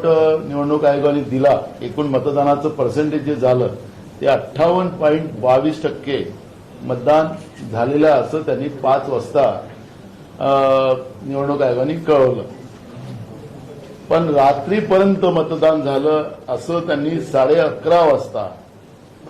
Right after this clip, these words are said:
जवळपास पासष्ट पॉइंट दोन टक्के मतदान झालं, अशा पद्धतीचं रात्री साडे अकरा वाजता कळवलं. आता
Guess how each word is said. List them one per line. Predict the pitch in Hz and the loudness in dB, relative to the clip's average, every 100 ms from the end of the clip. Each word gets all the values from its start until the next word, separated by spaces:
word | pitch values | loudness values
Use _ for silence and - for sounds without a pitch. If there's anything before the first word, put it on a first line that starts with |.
| - - - - - 107 | -20 -20 -20 -20 -16 -2
जवळपास | 147 151 165 170 | 0 2 0 0
पासष्ट | - - - 160 - 202 - - | -2 -4 0 0 0 -2 -2 0
पॉइंट | 156 170 147 123 | 0 0 -6 -4
दोन | 156 156 | -2 0
टक्के | 156 - 151 | -2 -2 -4
मतदान | 131 117 135 135 | -2 -2 -2 -2
झालं, | 120 131 | -2 0
अशा | 131 110 131 | 0 0 -4
पद्धतीचं | 131 123 127 120 160 | -4 -8 -8 -6 -2
रात्री | 147 120 135 151 | 2 0 0 -6
साडे | - 135 156 | 2 4 4
अकरा | 165 151 147 | 4 4 2
वाजता | 131 147 | 2 -4
कळवलं. | 127 123 104 90 76 - - - - - - - - - - - | -2 0 0 -4 -10 -16 -20 -20 -20 -20 -20 -20 -20 -20 -14 -10
आता | - 180 180 180 | 0 4 6 4